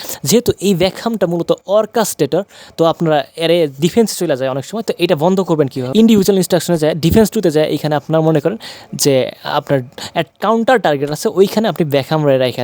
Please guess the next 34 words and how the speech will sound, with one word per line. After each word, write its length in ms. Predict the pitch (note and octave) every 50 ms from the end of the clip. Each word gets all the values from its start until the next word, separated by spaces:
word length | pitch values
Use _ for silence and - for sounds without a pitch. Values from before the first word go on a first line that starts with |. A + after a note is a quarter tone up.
| B2 C#3+
দিবেন, 160 | E3+ G#3+ G#3+ E3 B2+ C#3+
বাস 140 | C#3 C3+ - - - -
আপনার 200 | C#3+ - - C#3 C#3 C3+
আর 60 | B2 -
কোনো 120 | D3 C#3+ C3+ C3+
কাজ 100 | D3+ C3+ - - E3+
করতে 200 | E3 D3+ - D#3+ C3+
হবে 160 | C#3 C3 D3 D#3+
না, 60 | F#3+ G3+ D#3+
আপনার 220 | - - C#3+ C#3+ C#3 - - - - - F3
ওভারঅল 340 | D3+ C#3 E3 E3 E3 E3 D3+ - - D#3
কাজ 120 | D3 - - -
করা 140 | D3 C#3 C3 - -
শেষ। 140 | G#3 A3+ - - -
আপনি 140 | C3+ C#3 D3 C#3+ C3 -
দেন 120 | D3+ F3+ A3+ A#3 _ -
আপনি 160 | B2 - C3+ D3 E3+ - -
গেম 140 | E3 F#3 G3 F3+ -
প্লেতে 200 | E3+ D3 - C3 -
চলে 160 | C#3 B2 A#2+ B2 C3+
যাবেন 180 | C#3+ F#3+ G#3 - D3
আর 60 | C3 A#2+ -
Beckhamের 360 | D3+ D3+ - - D#3 D#3+ C#3+ - _ -
পারফরম্যান্সটা 440 | E3 D3 B2 C#3 C#3+ C3+ - - C3 C3
দেখবেন। 200 | B2 - G#3 G#3+ - - - - - - - -
আমি 100 | A#3 A#3 B3+ A3+
একটা 100 | - F#3
জিনিস 120 | F#3+ F3 - - -
সাজেস্ট 280 | C#3 D3 E3+ - - - -
করি, 140 | C#3+ D#3 G3 - - - - - - A3
এর 60 | G#3+ A3+ A3+
মূলত 180 | A3+ A3 - - E3+ C#3+
আপনারা, 280 | C#3 C#3 C#3 C#3+ D#3+ G3+
আহ, 540 | - - - - - - - C3+ C3+ B2+